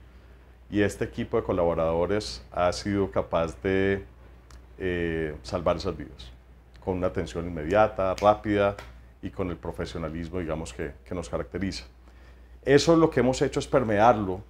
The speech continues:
a lo largo de la, de la empresa para que entendamos que desde el gerente general, la persona que trabaja en facturación, el que trabaja en contabilidad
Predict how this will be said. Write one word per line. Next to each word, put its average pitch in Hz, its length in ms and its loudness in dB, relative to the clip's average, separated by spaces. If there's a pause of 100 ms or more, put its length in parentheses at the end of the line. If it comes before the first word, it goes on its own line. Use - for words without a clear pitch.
(240)
a - 140 -4
lo 95 120 0
largo 92 480 2 (120)
de 95 140 0
la, 85 400 0 (120)
de 107 80 0
la 107 100 0
empresa 107 460 0 (520)
para 104 200 6
que 117 120 0
entendamos 107 640 2
que 117 80 0
desde 92 220 0
el 82 80 -4
gerente 101 360 -4
general, 95 600 2 (600)
la 98 120 -2
persona 95 280 -2
que 101 80 -6
trabaja 85 220 -2
en 90 60 -8
facturación, 90 840 -4 (360)
el 87 100 -14
que 98 80 -8
trabaja 82 300 -4
en 82 80 -12
contabilidad 85 760 -2